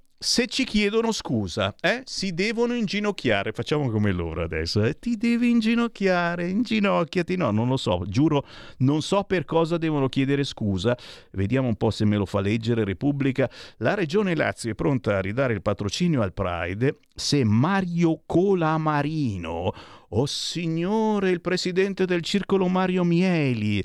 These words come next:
che erano quelli che dicevano cose un po' particolari, eh, verso i bambini,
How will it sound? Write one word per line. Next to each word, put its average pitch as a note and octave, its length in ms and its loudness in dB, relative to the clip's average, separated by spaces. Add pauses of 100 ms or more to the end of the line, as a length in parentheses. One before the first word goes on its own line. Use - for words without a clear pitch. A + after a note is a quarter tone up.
(340)
che E3+ 140 0
erano D3 220 2
quelli D3 260 0
che B2 140 -4
dicevano G#2+ 520 0
cose G2+ 300 -2
un F#2+ 80 0
po' G2+ 180 -2
particolari, F2+ 1120 0
eh, G2+ 420 2 (300)
verso G#2 680 0 (460)
i - 140 2
bambini, A2 720 0